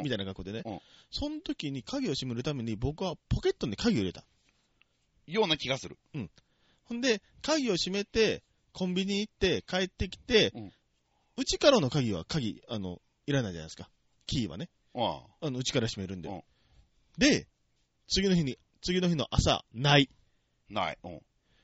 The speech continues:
Speaker 1: ここで導き出せる答えは、
Speaker 2: うん。
Speaker 1: コンビニで落としてる？
Speaker 2: まあ、可能性はありますわな。
Speaker 1: うん。
Speaker 2: 家からコンビニまでの間。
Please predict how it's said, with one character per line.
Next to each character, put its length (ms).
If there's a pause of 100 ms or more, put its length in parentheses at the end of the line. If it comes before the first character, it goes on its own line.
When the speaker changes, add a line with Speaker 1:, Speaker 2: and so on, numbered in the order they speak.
(140)
Speaker 1:
こ 120
こ 120
で 100
導 420
き 440
出 120
せ 160
る 400 (100)
答 280
え 40
は、 280
Speaker 2:
う 40
ん。 120 (260)
Speaker 1:
コ 160
ン 100
ビ 120
ニ 140
で 240
落 140
と 60
し 80
て 160
る？ 140 (400)
Speaker 2:
ま 120
あ、 20
可 180
能 80
性 140
は 100
あ 40
り 60
ま 120
す 80
わ 80
な。 140
Speaker 1:
う 40
ん。 60
Speaker 2:
家 180
か 120
ら 100
コ 140
ン 60
ビ 100
ニ 80
ま 120
で 80
の 140
間。 280